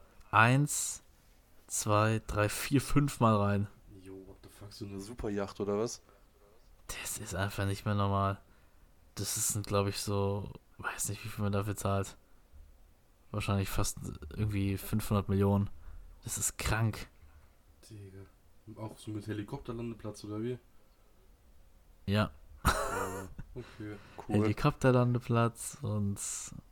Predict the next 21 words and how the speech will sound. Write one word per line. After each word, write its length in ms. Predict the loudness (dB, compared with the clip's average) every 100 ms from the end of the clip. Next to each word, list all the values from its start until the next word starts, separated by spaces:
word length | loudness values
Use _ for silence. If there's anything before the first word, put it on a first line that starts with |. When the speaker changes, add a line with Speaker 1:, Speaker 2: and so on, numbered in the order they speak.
| -20 -20 -20 -10 2
Speaker 1:
ja, 140 | 4
ich 100 | 4
hab 120 | 2 0
dir 100 | 0
ein 80 | 0
Bild 200 | -2 -2
geschickt, 360 | -4 -6 -8
das 120 | -6
ist 80 | -4
einfach 260 | -4 -6 -6
krass, 280 | -4 -2 -2
wie 60 |
das 140 | -4 -2
aussieht. 360 | -2 -2 -4
Speaker 2:
Ja, 100 | -4
ich 100 | -8 -12
guck's 220 | -16 -16
mir 60 |
grad 200 | -14 -14 -12
mal 120 |
an. 100 | -14